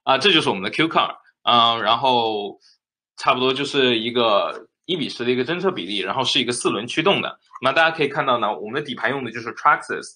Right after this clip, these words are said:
这个底盘呢，其实在很多专业的竞速的团队中，他们也是使用这样的底盘。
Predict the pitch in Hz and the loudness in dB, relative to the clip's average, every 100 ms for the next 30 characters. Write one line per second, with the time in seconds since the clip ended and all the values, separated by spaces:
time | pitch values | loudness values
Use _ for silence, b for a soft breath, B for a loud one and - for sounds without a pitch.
0 | b b _ 233 190 127 - 101 120 131 | b b _ 2 2 2 -4 -4 -4 -6
1 | 123 117 131 147 123 101 73 64 - - | -10 -8 -2 4 4 4 0 -8 -14 -14
2 | 107 120 135 139 B B _ _ - 196 | -6 0 2 0 B B _ _ 2 2
3 | 208 180 117 117 233 143 - 139 101 90 | 4 2 0 -2 -2 -2 -2 -2 -2 -2
4 | 101 110 110 113 113 - 170 101 139 123 | -4 -2 -2 -4 -2 -2 0 -2 -6 -8
5 | - 95 107 120 101 87 - - | -6 -6 0 0 0 -6 -8 -6